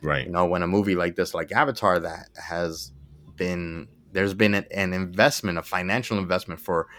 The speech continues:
Speaker 2: I guess, thirteen years now. Um, of course, they're gonna recoup their money,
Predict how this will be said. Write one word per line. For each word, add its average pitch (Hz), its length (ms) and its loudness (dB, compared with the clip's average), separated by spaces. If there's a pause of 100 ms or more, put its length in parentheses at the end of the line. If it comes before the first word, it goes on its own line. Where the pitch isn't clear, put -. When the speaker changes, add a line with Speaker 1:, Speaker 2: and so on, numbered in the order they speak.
(140)
Speaker 2:
I 82 80 -6
guess, 156 300 4 (120)
thirteen 139 520 2
years 139 320 4
now. 78 380 -2 (600)
Um, 90 640 2 (460)
of - 260 -12
course, 214 300 0
they're 143 100 0
gonna 123 140 2
recoup 107 400 -2
their 92 120 2
money, 98 520 -2